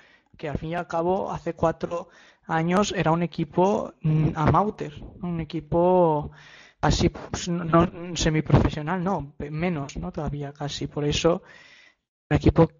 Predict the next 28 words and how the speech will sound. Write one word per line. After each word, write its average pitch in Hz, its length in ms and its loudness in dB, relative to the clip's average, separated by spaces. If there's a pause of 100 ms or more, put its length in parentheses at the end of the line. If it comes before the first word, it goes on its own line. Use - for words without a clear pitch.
que 135 640 -6
no 143 240 2
tiene 151 480 0
mucha 143 840 -4
financiación, 151 1000 -4
en 160 100 -6
la 143 80 -2
financiación 151 720 -6
llega 151 340 0 (480)
del, 143 800 0 (640)
del 135 1300 -2
goberna-, 139 540 8
del, 151 400 -10
no, 180 160 -16 (100)
del 151 640 -12
gobier-, 160 500 -2
del 170 160 2
gobernador, 147 600 2
¿no? 165 280 -10 (920)
De 135 80 -10
la 139 100 -8
misma, 147 440 -6
es, - 140 -6
es 156 240 -2
una, 151 300 -2
es 147 220 -4
financiación 151 540 -4
estatal 156 560 -2